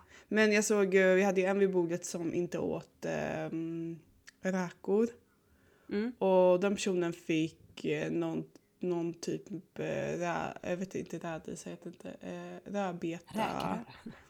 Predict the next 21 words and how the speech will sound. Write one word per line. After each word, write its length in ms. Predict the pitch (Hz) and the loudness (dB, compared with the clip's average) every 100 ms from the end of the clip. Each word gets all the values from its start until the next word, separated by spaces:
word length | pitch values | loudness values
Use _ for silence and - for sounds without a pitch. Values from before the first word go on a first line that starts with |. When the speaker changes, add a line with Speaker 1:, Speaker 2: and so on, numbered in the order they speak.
| - - - - | -20 -20 -20 -6
Speaker 1:
Ja, 100 | 196 | 0
men 160 | 196 190 | 2 4
någon 160 | 185 | 4
rödbetarätt. 1300 | 185 175 180 165 - 180 - 165 165 170 170 190 - | 4 2 0 -4 -6 -10 -6 -6 -4 -4 -2 -2 0
Jag 100 | 180 | 0
antar 240 | 175 180 | 0 -2
att 100 | 180 | -4
det 80 | 180 | -4
var 420 | 170 160 160 147 - | -4 0 0 0 -4
det 140 | 165 | -4
som, 520 | - 160 90 - - - | -4 -8 -6 -6 -6 -4
om 120 | 175 | -4
man 200 | 165 160 | -4 -6
var 80 | 160 | -6
vegetarian 680 | 175 160 170 160 160 - - | -4 -4 -4 -4 -4 -6 -10
så 100 | - | -14
fick 180 | - | -16
man 100 | - | -14
det 140 | - - | -10 -10
också. 280 | - - 233 | -10 -8 -2
Speaker 2:
Mm. 300 | 208 202 | -2 -2